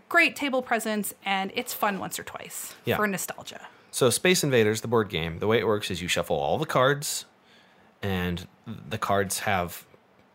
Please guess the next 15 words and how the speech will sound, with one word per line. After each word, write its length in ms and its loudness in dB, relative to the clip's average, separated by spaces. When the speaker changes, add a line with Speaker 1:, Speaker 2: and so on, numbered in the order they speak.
Speaker 2:
powers. 520 0
But 120 2
on 80 2
the 60 2
back 200 4
of 60 2
the 40 2
cards, 360 0
it's, 340 -4
you 140 -6
know, 180 -2
the 160 -4
Space 300 0
Invaders 640 -2
invaders. 640 -2